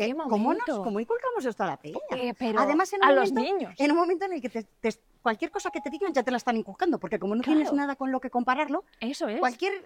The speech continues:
Speaker 1: conocimiento llega el primero y ya se queda ahí.
Speaker 2: Sí, sí, sí, sí, tal cual.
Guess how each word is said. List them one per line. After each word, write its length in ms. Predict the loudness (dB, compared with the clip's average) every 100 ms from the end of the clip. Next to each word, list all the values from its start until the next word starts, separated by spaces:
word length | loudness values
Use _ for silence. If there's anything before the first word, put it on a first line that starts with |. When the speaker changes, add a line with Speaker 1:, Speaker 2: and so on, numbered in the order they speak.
| _ 2
Speaker 1:
conocimiento 560 | 4 4 2 2 0
llega 260 | 0 2 0
el 80 | 0
primero 340 | 0 0 0 0 -2
y 160 | -8
ya 140 | 0 0
se 160 | 0
queda 160 | -2 -4
ahí. 180 | -4 -6
Speaker 2:
Sí, 180 | -4 -4
sí, 160 | -4
sí, 160 | -6 -6
sí, 260 | -6 -8 -4
tal 180 | -6 -2
cual. 320 | -2 -2